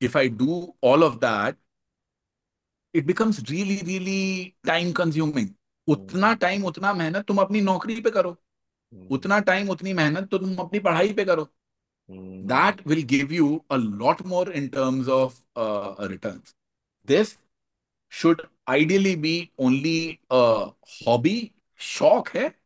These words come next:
Speaker 1: शौक की तरह ही रखो। ये बात जो है वो पॉइंट वन परसेंट लोग मेरी बात सुनेंगे नहीं,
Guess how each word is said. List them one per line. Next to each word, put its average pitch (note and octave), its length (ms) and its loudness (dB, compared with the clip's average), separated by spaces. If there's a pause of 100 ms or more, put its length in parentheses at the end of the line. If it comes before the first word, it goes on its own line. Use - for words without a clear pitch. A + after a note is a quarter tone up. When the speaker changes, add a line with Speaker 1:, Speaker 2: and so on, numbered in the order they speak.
(280)
Speaker 1:
शौक - 500 0
की F#3+ 80 -4
तरह D3 540 4
ही A2 80 -4
रखो। G2+ 400 -14 (1080)
ये F3 200 6
बात F#3+ 320 4
जो G3+ 100 2
है F3 340 4
वो C#3 400 0 (200)
पॉइंट F#3 300 4
वन F3+ 180 2
परसेंट E3+ 260 0
लोग D#3+ 220 -2
मेरी D3 160 -2
बात C#3 220 -2
सुनेंगे C3+ 340 -4
नहीं, C3+ 180 -2